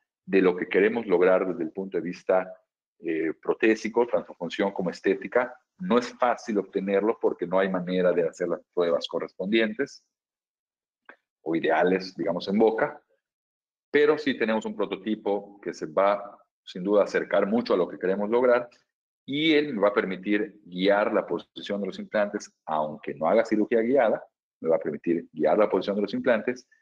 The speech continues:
entendiendo dónde quiero, eh, colocar los, eh,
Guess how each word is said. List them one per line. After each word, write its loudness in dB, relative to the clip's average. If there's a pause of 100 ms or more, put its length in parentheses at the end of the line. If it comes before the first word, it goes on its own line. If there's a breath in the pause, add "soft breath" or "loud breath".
(180)
entendiendo 0 (260)
dónde 0
quiero, 0 (300)
eh, -6 (300)
colocar 2 (120)
los, -2 (1000)
eh, -10